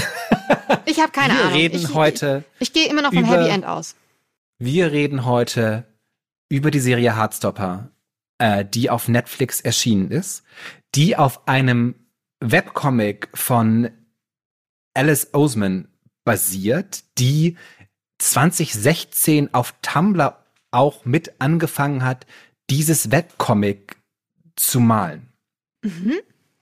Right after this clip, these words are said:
Speaker 1: Es geht in dieser Show Heartstopper und in dem Comic auch, die beiden sind sehr nah aneinander dran, vor allem am Anfang, ähm, um zwei Jungs,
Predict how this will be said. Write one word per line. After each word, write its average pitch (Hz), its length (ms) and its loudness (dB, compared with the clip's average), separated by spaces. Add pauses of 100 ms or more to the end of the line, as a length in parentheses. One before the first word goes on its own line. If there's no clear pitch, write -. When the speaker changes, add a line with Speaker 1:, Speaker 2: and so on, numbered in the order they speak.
(680)
Speaker 1:
Es - 240 -4
geht 190 460 -2 (380)
in 185 420 2 (260)
dieser 135 560 0 (320)
Show 143 560 2
Heartstopper 165 800 -2
und - 180 0
in 117 100 2
dem 117 100 2
Comic 143 400 0
auch, 123 220 0
die 110 100 -6
beiden 117 260 0
sind 110 280 -10
sehr 107 340 2
nah 120 480 -2
aneinander 113 400 2
dran, 104 320 0
vor - 220 -6
allem 107 420 0 (140)
am - 140 -8
Anfang, 131 500 0 (480)
ähm, 131 400 2 (320)
um 156 260 4
zwei - 280 0
Jungs, 113 600 -4